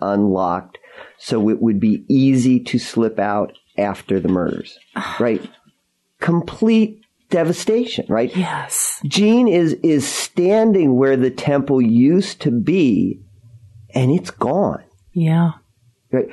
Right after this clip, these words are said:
Speaker 1: Where do you start? How do you start to rebuild it, right?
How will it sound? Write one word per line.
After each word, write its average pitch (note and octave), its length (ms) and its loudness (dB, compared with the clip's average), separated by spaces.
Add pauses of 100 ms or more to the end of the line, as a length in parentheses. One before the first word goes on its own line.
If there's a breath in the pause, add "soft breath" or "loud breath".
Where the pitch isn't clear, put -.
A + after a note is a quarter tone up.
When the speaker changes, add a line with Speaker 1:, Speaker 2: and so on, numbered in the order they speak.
(120 loud breath)
Speaker 1:
Where F3+ 500 4
do A3+ 80 4
you G3 180 4
start? - 640 -2
How G#3 440 0
do A#3+ 80 2
you G#3+ 120 4
start D#3 720 -2
to D3 200 0
rebuild F3+ 520 2
it, - 260 -6
right? C3+ 240 -2